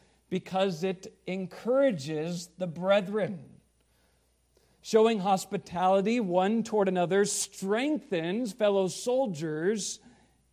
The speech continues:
in the fight of faith. Paul calls us soldiers in the book of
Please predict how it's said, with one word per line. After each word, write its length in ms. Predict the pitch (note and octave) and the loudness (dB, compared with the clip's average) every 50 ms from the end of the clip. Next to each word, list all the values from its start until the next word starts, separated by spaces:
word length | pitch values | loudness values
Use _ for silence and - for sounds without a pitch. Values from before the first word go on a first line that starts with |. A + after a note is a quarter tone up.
| _ - | _ -6
in 180 | E3+ F3+ F3+ | -4 -2 0
the 140 | F3 F#3+ F#3 | 0 0 0
fight 720 | - - - A#3 A#3 A#3 G#3 F#3+ F#3 F#3+ - - - - - _ _ _ _ _ _ _ _ _ _ - | -2 -2 -2 -2 0 2 2 2 2 0 -2 -8 -18 -20 -20 _ _ _ _ _ _ _ _ _ _ -12
of 160 | D3 D3+ - | -10 -10 -6
faith. 340 | - G3 G#3 F#3 D#3+ F2+ - - _ _ _ _ _ _ _ _ _ _ _ _ _ _ _ _ _ _ _ _ _ _ _ _ _ _ | 0 2 2 2 2 0 -6 -12 _ _ _ _ _ _ _ _ _ _ _ _ _ _ _ _ _ _ _ _ _ _ _ _ _ _
Paul 400 | - E3 F3 F#3+ G3+ G#3+ A#3 A#3 | 0 4 6 8 8 8 6 4
calls 560 | A3+ - - - G3+ G#3 A3 A#3 A3 D#3+ - | 2 -2 -4 0 0 2 2 2 0 0 2
us 340 | G#3+ G#3 G3+ - - - - - - | 2 2 2 0 -4 -8 -10 -12 -12
soldiers 1300 | - - - - - B3 B3+ C4 B3 F3+ C#3 D3 F3+ C#3+ F#2+ C3+ - - - - - - - - - - _ _ _ _ _ _ _ _ _ _ _ _ _ _ _ - | -10 -8 -4 0 2 4 6 6 4 2 0 -4 -4 -4 -4 -8 -12 -14 -14 -14 -14 -14 -16 -20 -20 -20 _ _ _ _ _ _ _ _ _ _ _ _ _ _ _ -14
in 100 | - C3 | -12 -10
the 80 | C3+ C#3+ | -4 0
book 260 | D#3+ F#3+ F#3+ F#3+ - | 2 2 2 2 2
of 280 | E3+ E3+ E3+ D#3+ C3+ | 2 2 0 0 -4